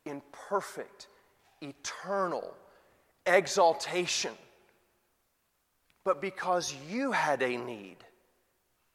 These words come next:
and because he loved his creation, he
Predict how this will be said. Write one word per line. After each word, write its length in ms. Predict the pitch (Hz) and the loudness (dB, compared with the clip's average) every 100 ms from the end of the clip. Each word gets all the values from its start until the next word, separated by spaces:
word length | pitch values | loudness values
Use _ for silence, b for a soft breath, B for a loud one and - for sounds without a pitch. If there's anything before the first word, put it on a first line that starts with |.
| _ _ _ B B | _ _ _ B B
and 200 | 175 190 | 6 6
because 520 | 196 - 196 214 - | 0 -2 6 8 6
he 160 | 170 190 | 0 -2
loved 520 | 170 175 208 254 226 | 0 8 12 12 8
his 180 | 220 202 | -2 -4
creation, 760 | - 196 165 160 151 - 92 - _ _ _ _ _ _ _ _ b b b b b b b _ _ _ _ | -4 -4 -2 -2 -2 -6 -8 -18 _ _ _ _ _ _ _ _ b b b b b b b _ _ _ _
he 140 | - | -18